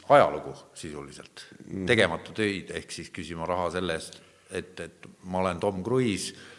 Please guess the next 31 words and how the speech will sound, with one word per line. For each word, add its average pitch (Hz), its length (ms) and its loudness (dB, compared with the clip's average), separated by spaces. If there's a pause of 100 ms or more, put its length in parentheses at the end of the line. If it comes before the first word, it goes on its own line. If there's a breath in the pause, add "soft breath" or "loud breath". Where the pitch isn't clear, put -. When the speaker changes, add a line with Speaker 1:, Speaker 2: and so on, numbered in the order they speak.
(100)
Speaker 2:
Ja, 104 180 0
Speaker 1:
ja 92 220 4
et 90 100 4
Speaker 2:
ja 101 140 0
Speaker 1:
te 104 100 4
Speaker 2:
sinu, 107 140 6
Speaker 1:
võite 101 100 4
Speaker 2:
sinu 120 160 8
näoga 113 260 10
tegelane 95 500 8
mängib 90 280 2
kuskil 87 300 -4
mingis 80 200 -2
filmis, 78 300 -2
eks - 160 -12
ole? 104 80 -2
Speaker 1:
Jah. 95 140 8
Speaker 2:
Okei. 95 160 0 (140)
Ja, - 180 -4
ja 170 80 0 (120)
ei, 208 200 4
on 214 180 2
juttu 220 260 0
olnud, 190 140 4
muidugi 147 320 2
on 113 140 2 (160)
juttu 90 320 -6
olnud 76 180 -8
sellest. - 300 -12 (100)
Speaker 1:
Et 98 240 0
Eestis 113 400 2